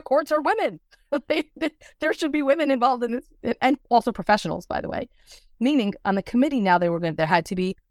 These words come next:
lawyers, there had to be a toenet, there had to be female something, forgot. But basically, there had to be three or four out of eleven, which isn't, by the way, a tremendous amount,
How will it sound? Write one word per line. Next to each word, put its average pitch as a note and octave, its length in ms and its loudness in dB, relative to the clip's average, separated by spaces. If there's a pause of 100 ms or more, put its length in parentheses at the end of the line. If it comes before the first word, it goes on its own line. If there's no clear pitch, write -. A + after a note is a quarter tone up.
(100)
lawyers, E3+ 440 4
there E3 100 -4
had D3+ 160 2
to F3+ 80 -10
be F3 100 0
a E3+ 40 0
toenet, D#3+ 580 0
there D3 140 -2
had D#3+ 220 -2
to E3 100 -4
be D#3+ 320 -2 (180)
female E3 1000 2
something, D3+ 500 -2 (600)
forgot. D3+ 280 2 (840)
But F#3+ 120 -2
basically, A3+ 540 -2 (340)
there F#3+ 140 0
had A3 240 2
to A#3+ 80 -6
be G#3 100 -4
three G#3 260 -2
or G3 60 2
four G#3 320 0
out F3 140 2
of E3 80 -2
eleven, E3 560 0 (240)
which E3+ 140 -6
isn't, F#3 220 -2
by E3 120 4
the E3 80 2
way, D#3 180 0 (140)
a E3+ 40 -2
tremendous D#3 380 -2
amount, C#3+ 240 -4